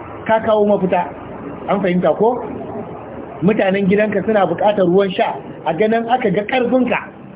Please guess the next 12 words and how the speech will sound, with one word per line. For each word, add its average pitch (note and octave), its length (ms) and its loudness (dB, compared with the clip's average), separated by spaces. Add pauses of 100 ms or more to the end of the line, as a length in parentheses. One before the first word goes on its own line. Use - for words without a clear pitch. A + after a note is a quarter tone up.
(260)
amma G#3+ 220 2
ba A3 140 6
wai A#3 160 4
a G3 40 6
ga G3+ 140 2
ƙarfinka A3 420 2
wajen G3+ 260 4
kana G3+ 240 2
faɗa F3+ 280 0
da C#3 80 0
mutane C#3 400 -2
ba. G2+ 100 -8